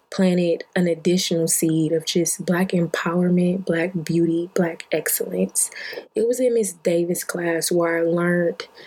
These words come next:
the idea of disrupting traditional learning spaces and infusing those traditional learning spaces with avenues and concepts of culture, Black culture.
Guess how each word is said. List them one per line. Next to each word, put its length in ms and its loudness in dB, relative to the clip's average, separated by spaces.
the 100 -2
idea 640 0
of 200 -4
disrupting 960 2
traditional 880 0
learning 400 2
spaces 680 0
and 180 2
infusing 960 0
those 260 0
traditional 680 0
learning 340 2
spaces 540 0
with 280 0
avenues 920 2
and 460 2
concepts 680 0
of 180 -4
culture, 600 0
Black 340 0
culture. 460 -2